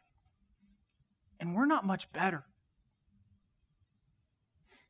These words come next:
The reality is we have as much of God and from God as we ask for. Which is why he says later, "You have not 'cause you ask not."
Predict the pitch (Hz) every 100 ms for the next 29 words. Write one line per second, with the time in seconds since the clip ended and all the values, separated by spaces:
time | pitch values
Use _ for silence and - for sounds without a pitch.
0 | _ _ _ _ _ _ 165 202 277 247
1 | 214 233 180 254 226 208 175 175 220 -
2 | 233 175 170 196 240 262 190 170 - 196
3 | 220 262 233 220 262 285 247 185 156 185
4 | 262 269 160 196 220 - - 135 - _
5 | _ _ _ _ _ _ _ _ _ _
6 | _ _ _ _ _ _ _ _ 160 151
7 | 160 240 196 170 - 190 156 190 156 156
8 | 165 185 214 180 160 - 156 131 107 143
9 | 127 - 139 -